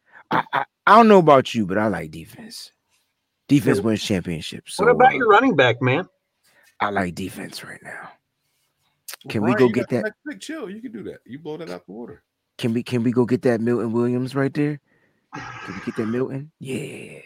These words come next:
Speaker 1: I like the Milton. We signed Wayne Gallman.
Speaker 3: So
Speaker 1: I
Speaker 3: we've
Speaker 1: missed that.
Speaker 3: gone, we've
Speaker 2: I
Speaker 3: gone
Speaker 2: didn't
Speaker 3: four
Speaker 2: see that official yet. Did we get it?
Speaker 3: Damn, that's what we were supposed to talk about. I knew we were missing something. That's
Speaker 1: Antonio
Speaker 3: exactly what we were
Speaker 1: Jefferson.
Speaker 3: supposed to talk about.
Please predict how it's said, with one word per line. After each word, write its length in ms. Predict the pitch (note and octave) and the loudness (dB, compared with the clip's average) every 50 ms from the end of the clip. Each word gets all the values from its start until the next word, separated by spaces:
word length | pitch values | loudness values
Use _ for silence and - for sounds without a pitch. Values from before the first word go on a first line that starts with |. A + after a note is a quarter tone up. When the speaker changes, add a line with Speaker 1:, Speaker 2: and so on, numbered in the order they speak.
| - - - | -20 -20 -20
Speaker 1:
I 60 | - | -20
like 160 | - - - - | -18 -18 -18 -20
the 80 | - | -20
Milton. 380 | - - - - - - F3+ _ _ _ _ _ _ _ _ _ _ _ _ _ _ _ _ _ _ - - _ - - - - _ _ _ _ _ - - - | -20 -20 -20 -20 -20 -20 -20 _ _ _ _ _ _ _ _ _ _ _ _ _ _ _ _ _ _ -20 -18 _ -10 -10 -10 -10 _ _ _ _ _ -20 -18 -6
We 120 | - C3 D#3+ | -2 -2 -2
signed 380 | - - E3+ D#3 D3 C#3 B2 | 4 6 6 6 6 4 2
Wayne 240 | B2 C#3+ D3 C#3+ C3 | 0 0 0 2 4
Gallman. 380 | C3 C3 C#3+ E3+ G3+ B3+ C4+ - _ _ _ _ _ - - | 4 4 6 4 2 0 -4 -8 _ _ _ _ _ -20 -20
Speaker 3:
So 160 | - - B2 A2 | -14 -12 -8 -4
Speaker 1:
I 40 | - | -2
Speaker 3:
we've 80 | D3 - | -2 -2
Speaker 1:
missed 100 | B2+ C3+ | -2 -4
that. 40 | C3+ B2 | -6 -6
Speaker 3:
gone, 180 | A#2 A2 - - _ _ _ _ | -6 -8 -12 -16 _ _ _ _
we've 120 | A#2 A#2+ A#2 B2 | -14 -12 -4 2
Speaker 2:
I 80 | C3 | 2
Speaker 3:
gone 80 | C#3+ E3 | 4 4
Speaker 2:
didn't 180 | G3+ F#3 D3+ | 4 2 0
Speaker 3:
four 100 | B2+ B2 | -2 -2
Speaker 2:
see 80 | B2+ D#3 | 0 4
that 160 | D#3+ E3 D3+ | 6 6 6
official 380 | B2+ - - G3+ G3+ - E3 C#3+ | 4 6 6 6 6 6 4 4
yet. 220 | B2+ B2 D3 E3+ - _ - - - _ _ _ _ _ _ _ - | 6 4 4 2 0 _ -18 -20 -20 _ _ _ _ _ _ _ -6
Did 100 | C#3+ C#3 | -2 -2
we 100 | C#3+ C3+ | -2 4
get 180 | C3+ D3 F3 | 6 6 6
it? 120 | A#3 - - _ _ _ _ _ _ _ | 6 4 2 _ _ _ _ _ _ _
Speaker 3:
Damn, 300 | - F#3+ G3+ G3 F3 E3+ | -10 -6 -6 -4 -4 -4
that's 180 | G3 G3 G3 | -4 -4 -2
what 80 | G#3 F#3+ | -2 -2
we 80 | G3 G3 | 0 0
were 80 | F#3+ | -2
supposed 220 | F3+ F#3 F#3 F3 D#3+ - | 0 0 -2 -2 0 -2
to 60 | - | 0
talk 160 | E3 D#3 C3+ | 0 0 0
about. 220 | C3 C#3+ B2+ C3+ C#3+ | 0 -2 -4 -2 -2
I 40 | |
knew 140 | E3 G3 A#3 B3 | -2 0 0 0
we 100 | A#3 F#3+ | 0 0
were 100 | D#3 C#3 | -2 -2
missing 280 | C3 B2 - - A2 | -4 -6 -8 -12 -16
something. 400 | G#2+ A#2 G2 E2 - - - - _ _ _ _ _ _ _ _ _ _ _ _ | -14 -14 -14 -14 -16 -20 -20 -20 _ _ _ _ _ _ _ _ _ _ _ _
That's 120 | C#3 D3 D#3 | 2 2 2
Speaker 1:
Antonio 80 | D3 - | 2 2
Speaker 3:
exactly 80 | D#3+ D3+ | 2 2
what 80 | D3 | 2
we 60 | D3 | 2
were 60 | B2 G#2 D3+ E3 | 4 4 2 2
Speaker 1:
Jefferson. 340 | D#3+ D#3+ - - G#2 G2 F2 | 2 0 -6 -6 -8 -10 -10
Speaker 3:
supposed 180 | E2+ E2+ D#2+ _ | -12 -16 -18 _
to 60 | - | -20
talk 40 | E2 | -20
about. 100 | _ | _